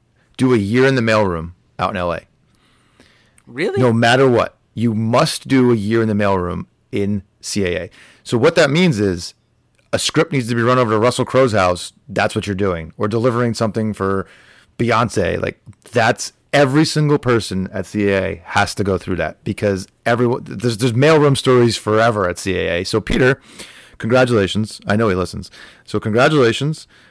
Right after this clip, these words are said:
Speaker 1: Go down to New York, kill it. When you go out to the mailroom, I, we, you're gonna be one of our guest bloggers 'cause you're gonna have stories that we'll probably wanna hear.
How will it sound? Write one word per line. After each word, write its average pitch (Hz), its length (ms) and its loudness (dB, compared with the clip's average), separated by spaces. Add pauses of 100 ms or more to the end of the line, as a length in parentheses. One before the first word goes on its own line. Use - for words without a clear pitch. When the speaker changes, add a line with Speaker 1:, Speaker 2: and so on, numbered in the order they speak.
(400)
Speaker 1:
Go 131 180 4
down 139 140 4
to 147 40 2
New 143 120 2
York, 113 320 0
kill 120 240 2
it. - 160 0 (720)
When 104 100 -2
you 98 80 0
go 123 60 4
out 135 80 4
to 117 40 -8
the 135 60 -2
mailroom, 113 560 2 (140)
I, - 120 -2
we, 110 280 -2
you're 113 160 -2
gonna 123 80 0
be 120 240 4
one 110 180 0
of 101 80 2
our 104 80 4
guest 107 240 0
bloggers 113 380 4
'cause 104 100 0
you're 98 80 2
gonna 104 140 2
have 98 120 0
stories 98 540 0
that 110 140 -4
we'll 98 140 -8
probably 92 220 0
wanna 92 180 -2
hear. 90 320 -2